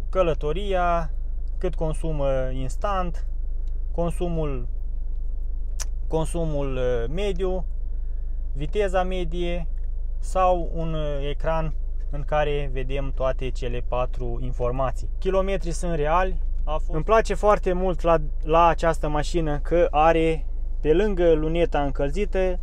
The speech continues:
are și opțiunea de parbriz încălzit, iar pe timp de iarnă această opțiune face toți banii. Deci, următoarea mașină,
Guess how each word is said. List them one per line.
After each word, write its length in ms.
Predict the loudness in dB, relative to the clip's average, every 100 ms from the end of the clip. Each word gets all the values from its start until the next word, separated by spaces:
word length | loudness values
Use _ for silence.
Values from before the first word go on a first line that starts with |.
| -4 -2 -2
are 300 | 2 2 2
și 240 | 0 0
opțiunea 520 | 2 2 0 0 0
de 300 | 0 0 0 0 0
parbriz 400 | 2 2 0 0
încălzit, 640 | 0 2 2 2 0 0 0 0 0 0 -2 -2 -2
iar 300 | 0 2 2 2 0 0 0 0 0
pe 100 | 0
timp 280 | 0 -2 -2
de 100 | 0
iarnă 600 | 0 2 2 0 0 0 0 -2
această 460 | -2 0 0 0 -2
opțiune 560 | -2 -2 0 0 0 0 0 0 -2 -2 -2 -4
face 360 | 0 2 2 0
toți 280 | 0 0 2
banii. 360 | 0 0 0 -2 -2 -2 -4 -4 -4 -6 -4 -4 -4 -4 -4 -4
Deci, 340 | -2 -2 -2 -2 -2 -2
următoarea 540 | -2 0 2 2 2
mașină, 600 | 0 0 -2 0 0 -2